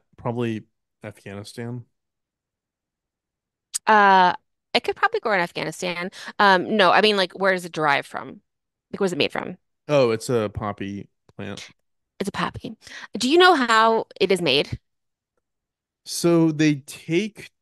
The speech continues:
Speaker 1: the, um, the middle part of it,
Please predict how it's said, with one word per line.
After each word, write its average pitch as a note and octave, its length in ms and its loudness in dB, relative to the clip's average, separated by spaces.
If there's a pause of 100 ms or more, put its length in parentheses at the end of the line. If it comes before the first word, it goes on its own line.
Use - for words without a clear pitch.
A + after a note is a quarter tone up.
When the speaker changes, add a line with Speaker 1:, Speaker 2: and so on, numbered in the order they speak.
Speaker 1:
the, B2 540 -4 (520)
um, G#2+ 600 -8 (320)
the C3 80 -8
middle A#2 540 -6
part D3 320 -6
of D3 120 -4
it, D#3+ 260 -4